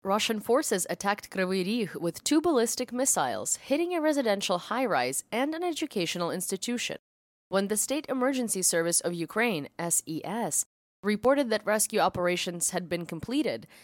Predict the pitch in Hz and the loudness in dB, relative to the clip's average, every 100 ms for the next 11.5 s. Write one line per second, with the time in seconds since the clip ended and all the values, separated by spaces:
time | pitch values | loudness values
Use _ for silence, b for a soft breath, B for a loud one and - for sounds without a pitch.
0 | B - 339 - - 254 262 262 233 233 | B 0 2 0 -2 2 2 4 4 2
1 | 247 208 - - 202 196 180 175 185 180 | 2 0 -2 -6 -6 -4 -4 -2 -2 -2
2 | 240 226 147 98 - 185 180 196 185 180 | 0 0 -2 -4 -6 -4 0 0 -2 -4
3 | 180 - 220 240 - 151 143 160 151 151 | -6 0 0 0 -6 -4 -2 -2 -2 -4
4 | - 208 160 - - - 175 170 170 - | -2 -2 -2 -4 -8 -4 -4 -2 -6 -2
5 | 247 214 - 156 156 - 170 165 208 208 | -2 -2 -4 -8 -8 -2 -2 0 0 0
6 | - 127 85 69 62 - - _ _ _ | -2 -6 -6 -6 -12 -16 -20 _ _ _
7 | _ _ _ _ _ 214 262 311 359 294 | _ _ _ _ _ -4 -2 0 0 2
8 | 233 294 233 156 139 147 - 185 175 175 | 2 2 0 -2 -4 -6 -4 -4 0 0
9 | 175 220 269 - 269 269 302 202 180 - | -2 -4 -8 -6 -2 -2 -2 -2 -2 -2
10 | 190 214 220 214 226 170 147 156 175 196 | 0 -2 -2 0 0 0 -4 -2 -2 -2
11 | 185 - - - | -2 -4 -8 -16